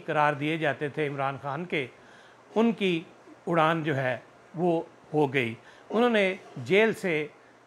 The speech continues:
बयान दिया अपने वकील के through कि जैसे ही वो रिहा होंगे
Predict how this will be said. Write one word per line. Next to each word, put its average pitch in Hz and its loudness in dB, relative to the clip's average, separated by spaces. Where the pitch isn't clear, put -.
बयान 156 2
दिया 143 2
अपने 165 -4
वकील 165 -4
के 175 -2
through 151 -4
कि 170 -4
जैसे 170 2
ही 208 2
वो 185 0
रिहा 143 2
होंगे 160 0